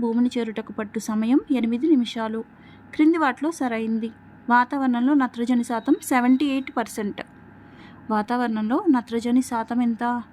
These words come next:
సెవెంటీ ఎయిట్ పర్సెంట్. ఇక్కడ రాంగ్ ఆన్సర్ ఏంటి? వాతావరణంలో ఆక్సిజన్ శాతం ట్వంటీ టూ పర్సెంట్ అని ఇచ్చాం కదా. అయితే వాతావరణంలో ఆక్సిజన్ శాతం ఎంత? మీకు ఆన్సర్ తెలిస్తే కామెంట్ చేయండి.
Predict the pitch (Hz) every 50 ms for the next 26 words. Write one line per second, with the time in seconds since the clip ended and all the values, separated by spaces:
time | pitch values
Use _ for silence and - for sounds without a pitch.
0 | - - - 262 254 254 240 220 233 220 220 214 - - 190 185 - - 185 185
1 | - - - - - - - - - - - - 302 294 330 311 302 302 311 -
2 | - - - - - - - - - - 240 247 254 269 277 277 277 269 254 -
3 | 262 269 262 254 240 262 269 269 254 233 233 233 233 240 233 233 240 247 240 247
4 | 277 277 254 - - - - 220 247 302 - - - - - - - - - -
5 | - 247 240 240 - 285 392 - - - 262 247 240 233 254 240 254 262 262 247
6 | 220 214 - 233 226 226 226 220 208 196 - - 220 214 208 202 196 196 262 359
7 | - - 262 233 226 302 302 262 240 233 233 233 269 269 285 285 285 285 285 302
8 | 294 - 254 247 240 - - 254 233 262 269 269 262 269 240 233 - 269 277 262
9 | 233 208 202 - 220 - - - - - 233 247 254 - 262 247 226 226 220 -
10 | 240 - 240 214 214 208 - - 359 359 - 269 233 214 208 202 202 - - 208
11 | 202 214 247 359